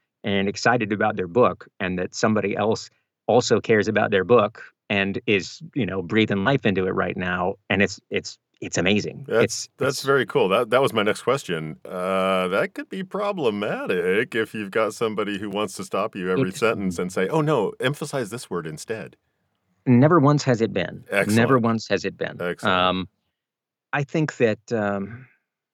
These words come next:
Speaker 1: to a certain extent, it's because these are, I mean, these are mostly, these are, I mostly work, I pretty much almost exclusively work per finished hour. So I, I think you pass kind of like a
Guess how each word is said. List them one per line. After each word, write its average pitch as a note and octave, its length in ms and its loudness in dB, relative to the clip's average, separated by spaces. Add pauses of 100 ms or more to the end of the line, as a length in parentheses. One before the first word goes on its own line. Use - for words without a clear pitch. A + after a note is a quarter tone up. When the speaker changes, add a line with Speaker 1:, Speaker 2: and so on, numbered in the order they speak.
(400)
Speaker 1:
to C#3+ 140 6
a A#2+ 40 6
certain D3+ 280 2
extent, G#2 240 -4
it's G2 80 -10
because G#2+ 320 -2
these B2+ 180 -4
are, F#2+ 240 -2
I - 40 -10
mean, A#2+ 100 2
these C3 160 2
are D3 40 2
mostly, C3 400 2
these A#2+ 220 -2
are, G#2+ 100 0 (240)
I B2+ 120 6
mostly A2+ 400 2
work, F#2+ 200 -2
I A2 120 2 (160)
pretty B2 160 0
much G2+ 200 -2
almost G2 320 -4
exclusively F#2+ 460 -4
work F2 320 -4
per E2+ 140 0
finished D#2 320 -4
hour. - 280 -6 (560)
So G#2 460 6 (380)
I, A#2+ 160 2
I B2+ 80 4
think D#3 180 2
you A2 80 0
pass A#2 400 0
kind G#2+ 180 2
of G#2 120 0
like F#2+ 180 -2
a F#2 80 -6